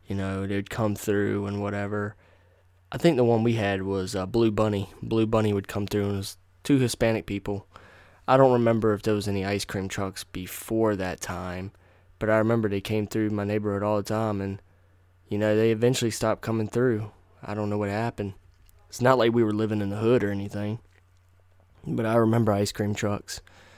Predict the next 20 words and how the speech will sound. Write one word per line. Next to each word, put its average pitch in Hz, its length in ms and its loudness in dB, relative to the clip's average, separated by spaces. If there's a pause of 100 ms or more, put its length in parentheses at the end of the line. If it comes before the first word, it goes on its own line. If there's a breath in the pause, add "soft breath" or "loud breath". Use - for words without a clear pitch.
(340 soft breath)
I 113 120 -4
really 107 260 2
do, 101 220 -2
and 101 100 -2
I, 101 280 -4 (840 soft breath)
I 113 120 0
used 104 240 0
to 82 80 -8
love 98 260 -6
it, 95 120 -8
man. 98 260 -4
They 104 100 -2
were 101 80 -2
cheap, 107 420 -2
and 98 120 -4
I 104 100 -2
would 101 80 -2
always 101 320 -2
ask 104 260 -2
Mom. 101 400 -2